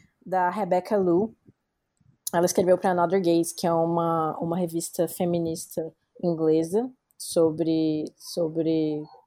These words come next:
é, é, cultura audiovisual. E aí ela escreveu esse texto que eu, eu já falei no Mashup, eu já <laughs> falei aqui, no Mulheres que Escrevem,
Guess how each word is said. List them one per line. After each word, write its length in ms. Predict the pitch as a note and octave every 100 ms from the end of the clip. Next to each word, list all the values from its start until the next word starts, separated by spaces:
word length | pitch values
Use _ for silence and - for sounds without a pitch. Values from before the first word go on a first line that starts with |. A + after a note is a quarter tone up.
| _ _ _ - - _
é, 540 | E3 D#3+ D#3+ D#3 D3+ D3 - - _ _ _ _ _ - _ -
é, 160 | E3
cultura 340 | D3+ G#3 G#3 F#3+
audiovisual. 580 | F3 F3 E3+ D#3 F#3 - _ _ _ _ _ _ _ _ _ - - - - _ -
E 160 | A3
aí 680 | A3+ A#3 A#3 A#3 A#3+ B3+ B3+
ela 520 | - A#3 A#3+ B3+ A#3+ -
escreveu 340 | A3+ - A#3+ B3
esse 200 | A#3+ -
texto 360 | A3+ A3 -
que 120 | B3+
eu, 160 | A#3+ A3+ A3+ -
eu 100 | G#3+
já 100 | A3+
falei 280 | A#3+ A3+
no 80 | G#3+
Mashup, 440 | G3+ G3+ A3+ A3 A3
eu 60 |
já 80 | A3
<laughs> 0 |
falei 380 | F#3 C#4+ A3 B3+
aqui, 460 | B3 - G#3 A3 - - - - -
no 160 | C#4 C4+
Mulheres 360 | C4 B3 B3+ -
que 60 |
Escrevem, 680 | B3 - G#3+ A3 A3+ A3